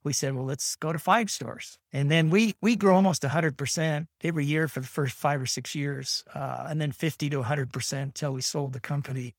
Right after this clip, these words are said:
We had eighty retail locations and, uh, two thousand wholesale customers. We spun out the wholesale side. Everyone kept calling us, saying, "We want you to use your product in our hotel or our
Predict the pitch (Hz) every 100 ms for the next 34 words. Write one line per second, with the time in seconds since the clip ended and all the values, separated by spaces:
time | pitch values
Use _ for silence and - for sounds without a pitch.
0 | - 123 175 - 175 175 165 165 - 160
1 | 147 135 - 151 147 165 151 123 120 -
2 | _ 135 - 180 - 151 147 143 139 139
3 | - 165 156 147 123 - 131 - 127 143
4 | - _ 151 - 196 185 175 - 139 165
5 | - 147 135 127 143 143 160 185 175 156
6 | 165 - - 147 170 143 135 - 147 151
7 | 156 151 156 156 156 - 151 160 139 127
8 | - 147 151 135 139 135 120 127 - 170
9 | 156 120 127